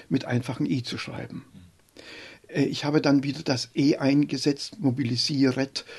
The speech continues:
äh, so wie es damals auch üblich war, aber auch,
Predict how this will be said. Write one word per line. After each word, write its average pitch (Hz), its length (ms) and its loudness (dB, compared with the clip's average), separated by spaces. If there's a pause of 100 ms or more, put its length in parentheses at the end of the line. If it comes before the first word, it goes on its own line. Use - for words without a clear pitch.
(340)
äh, 131 300 4 (580)
so 131 200 4
wie 139 60 8
es 123 160 6
damals 131 280 2
auch 107 160 -6
üblich 160 380 0
war, 131 220 -2 (180)
aber 165 320 0
auch, 170 440 0